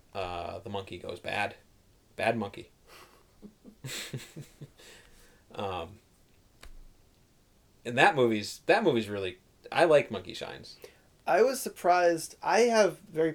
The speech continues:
Speaker 2: positive memories of watching Monkey Shines. It's been a very long time since I've seen it. Um,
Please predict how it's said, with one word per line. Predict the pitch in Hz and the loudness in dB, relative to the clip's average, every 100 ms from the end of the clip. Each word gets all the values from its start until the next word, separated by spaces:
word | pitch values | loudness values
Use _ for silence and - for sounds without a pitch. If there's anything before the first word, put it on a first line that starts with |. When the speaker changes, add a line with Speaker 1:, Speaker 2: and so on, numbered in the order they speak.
| - | -6
Speaker 2:
positive | - 156 160 156 147 | -4 0 0 -2 2
memories | 170 175 135 131 | 2 2 0 -6
of | 135 | -6
watching | 131 131 131 | -6 -6 -8
Monkey | 127 127 | -8 -10
Shines. | - 127 | -12 -12
It's | 147 | -10
been | - 170 | 2 2
a | |
very | 160 160 | 6 4
long | 151 143 | 4 0
time | 143 135 | -2 -8
since | - 110 | -10 -12
I've | - | -8
seen | - 170 | -4 -2
it. | 139 - - - _ _ | -2 -6 -18 -20 _ _
Um, | - 139 135 127 120 | 0 0 0 -4 -10